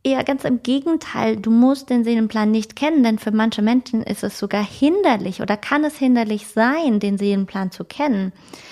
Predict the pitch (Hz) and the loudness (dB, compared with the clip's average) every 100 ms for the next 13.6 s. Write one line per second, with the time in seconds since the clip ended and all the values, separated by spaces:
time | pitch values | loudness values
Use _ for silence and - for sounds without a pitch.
0 | - - - 208 214 240 320 - - _ | -20 -20 -4 2 4 4 0 -4 -18 _
1 | - 226 202 233 311 403 - - 220 233 | -2 0 2 2 2 2 -2 -2 -2 0
2 | 226 226 240 226 226 - - 269 370 - | 0 0 -2 -2 -6 -6 0 0 0 -8
3 | - 214 202 208 196 - - 214 - _ | -6 -4 0 0 0 -4 -6 -6 -6 _
4 | _ _ _ _ _ _ - - - - | _ _ _ _ _ _ -20 -20 -20 -18
5 | 226 220 208 185 _ _ _ - 226 - | -14 -12 -12 -16 _ _ _ -14 -12 -10
6 | - - 403 311 - 311 - 262 254 - | -12 -12 -6 -6 0 -2 0 -2 -2 -4
7 | - - - - 233 220 240 - 180 180 | -8 -8 -10 0 2 4 2 0 -4 -4
8 | 277 - _ 202 214 208 196 202 269 - | -6 -10 _ 2 2 0 -2 -6 -8 -12
9 | - - _ 214 202 208 208 240 254 - | -12 -14 _ 0 2 4 6 6 4 2
10 | 220 196 196 226 240 - 208 214 202 208 | -2 -2 -2 -2 -4 -4 -2 0 2 0
11 | 220 226 220 - 214 - 185 202 208 202 | 0 -2 -2 -4 -6 -4 -2 0 0 0
12 | 196 196 208 214 208 - 233 - - 202 | -2 -2 -4 -4 -6 -6 -6 -4 -4 -6
13 | - 226 233 190 175 190 | -6 -2 0 -2 -6 -8